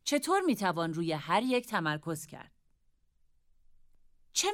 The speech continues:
مسئولیت‌هایی دارم؟ هر چقدر هم که کارتان کوچک باشد،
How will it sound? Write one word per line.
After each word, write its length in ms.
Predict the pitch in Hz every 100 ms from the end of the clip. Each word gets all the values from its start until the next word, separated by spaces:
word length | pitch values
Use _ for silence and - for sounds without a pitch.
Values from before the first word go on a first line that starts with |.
| 392
مسئولیت‌هایی 880 | 294 - 185 185 170 156 151 151 143
دارم؟ 400 | 135 135 127 131 - _ _ _ _ _ _ _ _ _ _ _ _ _ _ _ _ _ _ _ -
هر 140 | 339 415
چقدر 460 | - 349 226 208
هم 160 | 196 185
که 140 | 196
کارتان 600 | 190 - 262 277 185 160
کوچک 460 | 156 170 156 220 233
باشد، 380 | 165 156 175 190